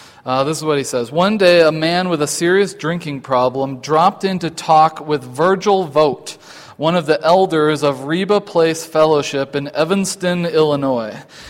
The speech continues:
When Virgil invited him to accept Christ and to join the community of believers, the man insisted that he simply wanted a money for,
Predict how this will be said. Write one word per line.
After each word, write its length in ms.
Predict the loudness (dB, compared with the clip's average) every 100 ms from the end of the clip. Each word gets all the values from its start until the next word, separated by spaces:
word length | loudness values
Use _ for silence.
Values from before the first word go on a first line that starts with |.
| -12 -2
When 260 | 0 0
Virgil 760 | -2 2 2 4 4 4 2 0
invited 640 | -4 -4 2 2 4 2
him 180 | -2 -4
to 120 | -2
accept 500 | -2 -2 -2 -2 -4
Christ 680 | -6 0 0 0 -6 -14 -16 -10
and 180 | -8 -6
to 120 | -6
join 400 | -6 -2 -2 -2
the 100 | -4
community 520 | -6 -6 -6 -6 -4
of 120 | -4 -2
believers, 680 | -2 -2 0 -2 -2 -6 -14 -20 -20 -14
the 100 | -8
man 280 | -4 0 0
insisted 800 | -2 -4 -2 -2 -2 -2 -4 0
that 140 | 0
he 140 | 0 -4
simply 480 | -4 -4 -2 0 0
wanted 340 | 2 0 0
a 60 | -2
money 320 | -2 -2 -2
for, 460 | 2 4 4 0